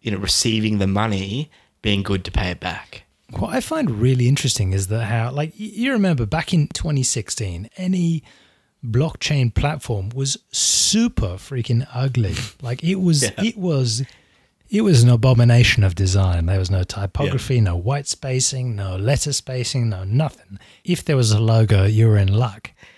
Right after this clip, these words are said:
Speaker 1: And that was kind of one of the big things we said was, like, a big blocker, wasn't it? That, like, the
Speaker 2: Yeah.
Speaker 1: U X just sucked.
Speaker 2: Yeah,
Speaker 1: Like,
Speaker 2: like, how can you expect your grandma to take out a decentralized loan when,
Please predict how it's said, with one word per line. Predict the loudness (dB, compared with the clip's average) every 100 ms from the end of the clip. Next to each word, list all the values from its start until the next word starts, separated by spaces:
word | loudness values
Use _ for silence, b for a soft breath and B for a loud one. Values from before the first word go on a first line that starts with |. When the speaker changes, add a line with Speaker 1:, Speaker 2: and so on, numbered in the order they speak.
| B B
Speaker 1:
And | -2
that | 0
was | 0
kind | 0
of | 2
one | 2
of |
the | 2
big | 2 0
things | 0 0
we | 0
said | 0 0 0
was, | -2 -4
like, | -4 -4
a |
big | -4 -6 -4
blocker, | -4 -2 -2
wasn't | -2 0 0
it? | -4 -8
That, | -2
like, | -2 0
the | -2
Speaker 2:
Yeah. | 2 4
Speaker 1:
U | 4
X | 2 -2 -6
just | -6 -4
sucked. | -4 -2 -4 -4 -4 0 0 -2 -6 -8
Speaker 2:
Yeah, | -4 -2 0
Speaker 1:
Like, | 0
Speaker 2:
like, | 0 -2
how | -2 -4
can | -2 0
you | 0
expect | 0 -4 -4 -2
your | 0
grandma | 2 4 4 4 4 2 -2
to | 0 2 2 0 -4 -8
take | -2 0 2
out | 2 2
a |
decentralized | 4 4 6 6 4 4 4 4 2
loan | 2 2 4 4 2 b b b b b b _
when, | 0 2 4 4 2